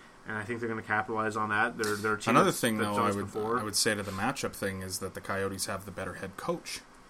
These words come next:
Speaker 1: They have the better head coach for sure, but he's gonna have less opportunities to do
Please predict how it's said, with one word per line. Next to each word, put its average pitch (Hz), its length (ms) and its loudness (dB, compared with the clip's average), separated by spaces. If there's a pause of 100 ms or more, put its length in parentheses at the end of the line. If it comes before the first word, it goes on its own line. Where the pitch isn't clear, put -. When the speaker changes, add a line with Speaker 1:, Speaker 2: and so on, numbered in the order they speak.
(340)
Speaker 1:
They 127 80 0
have 165 180 12
the 202 60 6
better 208 180 10
head 190 160 8
coach 180 280 6
for - 120 0
sure, 175 240 6
but 113 260 2
he's 123 220 -4
gonna 131 140 2
have 123 180 6
less 127 220 2
opportunities 120 540 0
to 117 60 -10
do 113 440 0